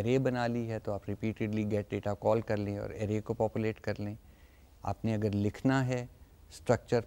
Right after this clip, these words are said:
पास कर दें फंक्शन को, write it to a file। And remember, I'll recap again, when you're passing a structure to a function, it is by default call by value।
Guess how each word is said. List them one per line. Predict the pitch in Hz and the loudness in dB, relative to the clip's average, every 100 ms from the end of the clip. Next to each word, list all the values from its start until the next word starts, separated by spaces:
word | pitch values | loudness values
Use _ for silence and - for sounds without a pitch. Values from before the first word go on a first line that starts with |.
| - | 2
पास | 104 101 - | 2 2 2
कर | 113 | 2
दें | 120 | 2
फंक्शन | - 107 98 113 | 0 -2 0 -4
को, | 104 107 104 - | 0 0 0 0
write | 104 101 | 0 0
it | 117 - | -2 0
to | 107 | 0
a | 104 | 2
file। | - 95 95 - - - - | 0 0 -2 -8 -20 -20 -6
And | 104 104 | -2 0
remember, | 104 107 110 120 120 | 2 2 2 0 0
I'll | 110 98 | 0 0
recap | 101 104 113 113 | -2 0 0 0
again, | 107 110 110 113 - - - - | -2 -2 -4 -6 -16 -20 -20 -4
when | 107 104 | 0 2
you're | 104 - | 0 2
passing | 113 110 120 120 | 2 2 0 -2
a | |
structure | 107 - 113 - - 131 | -4 -2 -2 0 -2 -2
to | 127 123 | 0 0
a | |
function, | - 120 117 127 131 - - - - - | 0 -2 -2 -6 -6 -10 -20 -20 -20 -10
it | 101 | -2
is | 110 104 | 0 -2
by | 110 98 95 | -4 -4 -2
default | 92 120 - 110 107 - - - - | 0 0 2 2 2 -2 -16 -20 -2
call | 107 101 104 | 2 2 2
by | 104 98 | 0 0
value। | 95 90 85 85 80 | 0 -2 -2 -6 -10